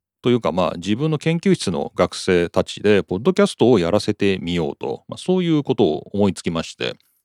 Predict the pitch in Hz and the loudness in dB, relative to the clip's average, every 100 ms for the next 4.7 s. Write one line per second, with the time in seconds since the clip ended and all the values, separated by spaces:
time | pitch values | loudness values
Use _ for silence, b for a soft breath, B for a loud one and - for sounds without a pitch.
0 | - 120 156 160 151 117 113 151 139 - | -4 2 4 4 2 2 2 0 0 0
1 | 131 - - 110 - - 90 - _ _ | -2 -2 -2 -2 -2 -2 -2 -2 _ _
2 | - 110 104 135 127 95 156 131 - - | -4 -2 2 2 0 0 2 0 -2 -6
3 | - - _ _ - - 180 156 87 - | -8 -8 _ _ -12 -4 2 4 2 0
4 | - 87 90 _ _ - 85 | -10 -6 -6 _ _ 0 0